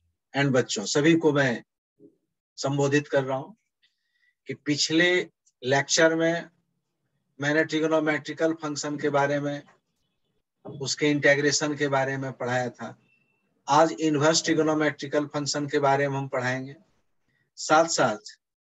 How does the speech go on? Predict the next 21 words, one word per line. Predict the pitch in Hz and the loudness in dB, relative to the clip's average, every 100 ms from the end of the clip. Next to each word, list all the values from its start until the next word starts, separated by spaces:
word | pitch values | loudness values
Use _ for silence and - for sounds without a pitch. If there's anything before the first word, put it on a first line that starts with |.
| _ _ 117 | _ _ -4
जो | 147 | 0
एनसीईआरटी | 147 160 160 - 160 160 156 175 | 2 2 2 2 4 4 2 -4
की | 165 160 | -4 -4
book | 151 - | -2 0
है | 160 | 0
seven | 147 151 147 151 | 2 2 2 -2
point | - 147 147 143 | -2 -2 -2 -2
one | 147 143 | 0 0
exercise, | 139 139 120 117 123 165 175 _ _ _ _ _ _ - | -2 -6 -6 -4 -4 -6 -10 _ _ _ _ _ _ -8
हम | 156 | -4
उसके | 156 - 156 | -4 0 0
सवाल | - 143 147 156 - - | 2 4 4 2 -2 -10
number | 131 143 156 151 | -6 -2 0 0
one | 147 147 | 0 -2
to | 147 147 | -6 -6
ten | 143 139 | -4 -4
का | 135 131 | -4 -4
discussion | 123 - 117 - 190 151 | -2 -4 -4 -6 -6 -8
आपके | 117 - - | -8 -8 -10
साथ | - - | -8 -10
करेंगे। | - 95 90 - | -12 -16 -16 -20